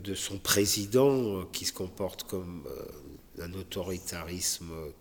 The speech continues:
fou, euh, euh, même dépassant l'ent-, l'entendement, donc on veut le faire taire, quoi, et on veut savoir avec qui il peut échanger, euh, euh,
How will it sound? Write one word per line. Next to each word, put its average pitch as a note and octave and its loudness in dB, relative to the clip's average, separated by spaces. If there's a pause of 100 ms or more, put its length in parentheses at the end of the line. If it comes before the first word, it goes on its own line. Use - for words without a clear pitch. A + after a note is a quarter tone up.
(280)
fou, C3+ 4
euh, F#2 0 (960)
euh, E2 2
même F2 0
dépassant G#2+ 6
l'ent-, F#2+ 4 (200)
l'entendement, A2 6
donc A2 2
on F2+ -2
veut G2+ 4
le F2 2
faire - -4
taire, - -2
quoi, A2+ 2
et A2 6
on F2 0
veut F#2 -2
savoir A2 4
avec F#2+ -2
qui C3 -2
il G2+ -10
peut A#2 2
échanger, G#2+ 2
euh, F2 -4 (720)
euh, - -6